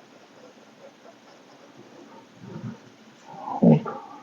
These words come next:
Все м'яко, ніжно. Ну і зараз я отут, наприклад, волосся там десь,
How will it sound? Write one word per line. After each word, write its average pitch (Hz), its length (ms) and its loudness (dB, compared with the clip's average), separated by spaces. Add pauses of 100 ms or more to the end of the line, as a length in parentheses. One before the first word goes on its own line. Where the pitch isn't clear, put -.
Все - 340 10
м'яко, 170 500 12
ніжно. 170 380 12
Ну 240 120 12
і 175 60 12
зараз 151 360 12
я 135 140 12 (560)
отут, 127 260 12 (260)
наприклад, 123 480 12
волосся 180 460 12
там 156 220 10
десь, - 420 10